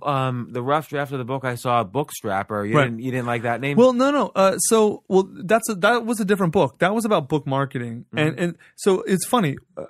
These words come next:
Speaker 2: books, Book in a Box emerged out of lying. I had a publishing sort of company. We did, like, consulting and some publishing
Speaker 1: Mm-hmm.
Speaker 2: work, and then a little bit, uh, we did some book marketing, and then, like, I had other, all these other things. And once Book in a Box took off,
Speaker 1: Then
Speaker 2: I
Speaker 1: that's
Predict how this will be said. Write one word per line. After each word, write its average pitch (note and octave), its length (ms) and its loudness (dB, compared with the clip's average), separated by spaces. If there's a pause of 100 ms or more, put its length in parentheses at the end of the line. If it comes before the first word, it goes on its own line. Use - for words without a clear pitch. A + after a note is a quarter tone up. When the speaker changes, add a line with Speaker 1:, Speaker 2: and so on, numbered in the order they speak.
(120)
Speaker 2:
books, - 520 0 (160)
Book F#3 420 0
in E4+ 80 0
a G#3+ 60 4
Box C#3 380 -2 (140)
emerged C#3+ 720 -2
out C3+ 220 -2
of A#2+ 280 -2
lying. C3 380 -4
I D3+ 60 0
had D3+ 100 2
a C3 40 0
publishing F3+ 520 -2
sort F3 140 -4
of C#3+ 140 -4
company. E3+ 360 -4
We D#3 120 -2
did, D3 140 -4
like, C#3+ 160 -2
consulting E3+ 540 -2
and D3 100 -2
some C#3+ 80 -4
publishing D3+ 340 -2
Speaker 1:
Mm-hmm. D3+ 60 0
Speaker 2:
work, D3+ 240 2 (300)
and D3 100 2
then D3 80 4
a C#3 60 2
little D3+ 200 4
bit, D3+ 180 2
uh, D3+ 400 -4
we C#3 100 0
did C3 120 -4
some B2 160 -8
book A#2 180 -8
marketing, F3 640 0 (280)
and C#3 140 0
then, C3 300 2
like, B2+ 320 -2
I F#3+ 80 4
had G#3+ 160 2
other, F#3 140 0
all E3 120 0
these G3+ 120 0
other D#3+ 160 -2
things. B2 400 -4 (380)
And C#3 160 4
once A3+ 180 2
Book F#3 260 -2
in F3+ 60 0
a D#3 40 0
Box C#3 280 -2
took C3+ 220 -6
off, D#3+ 360 -2 (260)
Speaker 1:
Then D3 100 0
Speaker 2:
I D#3+ 60 4
Speaker 1:
that's F#3 100 4